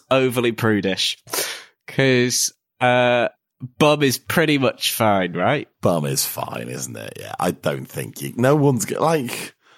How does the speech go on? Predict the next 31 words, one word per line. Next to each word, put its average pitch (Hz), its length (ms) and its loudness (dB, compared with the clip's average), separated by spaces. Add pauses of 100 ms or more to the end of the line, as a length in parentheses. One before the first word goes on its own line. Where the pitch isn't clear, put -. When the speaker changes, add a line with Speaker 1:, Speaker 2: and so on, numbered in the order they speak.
(280)
Speaker 2:
I - 100 0
can't 143 240 0
imagine 107 340 2
hearing 95 220 2
a 82 60 -4
kid 98 240 -2
say 92 160 2
bum, 73 420 0
and 73 160 -4 (240)
f-, - 800 -12
if 135 180 -2
a 139 80 2
parent 143 340 4
shouted 85 320 2
at 71 60 0
a 85 40 -2
kid 85 160 -2
for - 40 -6
saying 82 220 0
bum, 69 200 0
I'd 69 180 -4 (200)
be 71 240 -6 (1200)
taken 98 320 0
aback, - 320 -4
you 95 60 0
know? 143 160 4 (320)
Speaker 1:
How 170 180 -2
do 202 120 -4
you 196 40 -6
think, 156 240 -4
like, 131 460 -6